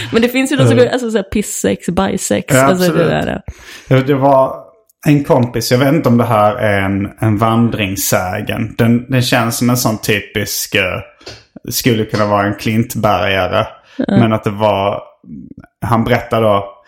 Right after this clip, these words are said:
Speaker 2: re-, redan när man säger en kompis kompis så börjar en varningsklocka ringa för
Speaker 1: Mm.
Speaker 2: vandringssägen. Men han sa liksom att han hade sex med en tjej som då, eh, förde upp, eh,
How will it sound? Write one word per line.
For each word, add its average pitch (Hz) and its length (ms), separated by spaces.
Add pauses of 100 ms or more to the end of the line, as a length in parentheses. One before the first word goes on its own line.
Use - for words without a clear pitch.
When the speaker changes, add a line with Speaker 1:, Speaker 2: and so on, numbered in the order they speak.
(420)
Speaker 2:
re-, 135 300
redan 131 220
när 117 80
man 123 100
säger 113 360
en 123 160
kompis 117 420
kompis 107 500
så 113 100
börjar 104 320
en 113 60
varningsklocka 113 1120
ringa 120 200
för - 260
Speaker 1:
Mm. 123 120
Speaker 2:
vandringssägen. 113 560
Men 113 80
han 113 140
sa 101 300
liksom 107 260
att 107 120
han 107 220 (680)
hade 110 180
sex - 320
med 113 100
en 113 60
tjej 107 280
som 110 200
då, 101 280 (800)
eh, 98 680 (460)
förde 107 480
upp, - 440
eh, 107 60